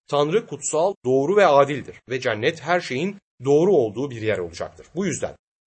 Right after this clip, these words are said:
siz ve ben oraya gittiğimizde doğru olmalıyız. Bu günümüzde birçok insanın anlamadığı bir konu. Amos beşinci bölüm yirminci ayette "Rabbin günü aydınlık değil, karanlık olmayacak mı? Hem de zifiri karanlık,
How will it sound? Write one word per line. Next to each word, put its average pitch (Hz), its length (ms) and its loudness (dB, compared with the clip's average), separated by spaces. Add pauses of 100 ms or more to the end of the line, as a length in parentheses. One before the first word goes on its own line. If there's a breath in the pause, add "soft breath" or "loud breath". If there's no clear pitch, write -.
siz 226 300 -6
ve 123 140 2
ben 110 280 -2
oraya 131 460 0
gittiğimizde 104 580 -4
doğru 113 240 0
olmalıyız. 85 600 -6
Bu 156 140 -10
günümüzde 104 420 -8
birçok 175 300 -6
insanın 113 400 -4 (220)
anlamadığı 107 580 -4
bir 104 140 -12
konu. 76 200 -14 (680)
Amos 202 340 4
beşinci 165 340 -6
bölüm 127 220 -4 (240)
yirminci 120 400 -2
ayette 127 560 0
"Rabbin 147 360 -2
günü 170 140 -2
aydınlık 135 460 -2
değil, 139 200 -10
karanlık 123 380 -4
olmayacak 139 560 0
mı? - 60 -20 (420)
Hem 180 240 -2
de 175 80 0
zifiri 127 420 -6
karanlık, 98 480 -6